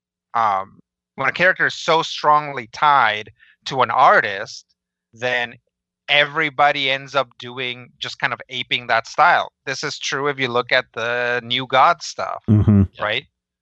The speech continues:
Speaker 1: It's like everybody who does the New Gods, everybody who has Barda, like, if you look at Bruce Timm's drawings of Big Barda,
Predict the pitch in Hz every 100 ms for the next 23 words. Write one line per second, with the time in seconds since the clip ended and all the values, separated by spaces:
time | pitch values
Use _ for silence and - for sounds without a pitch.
0 | _ _ - 80 123 107 101 - 143 165
1 | 156 160 147 151 151 139 131 143 139 139
2 | 135 151 135 170 147 131 131 131 135 135
3 | 123 110 - 120 151 127 101 110 _ -
4 | 117 117 113 147 175 160 135 147 175 190
5 | - - 180 180 160 - 147 165 117 110
6 | 120 135 - 123 123 147 147 135 151 185
7 | 120 95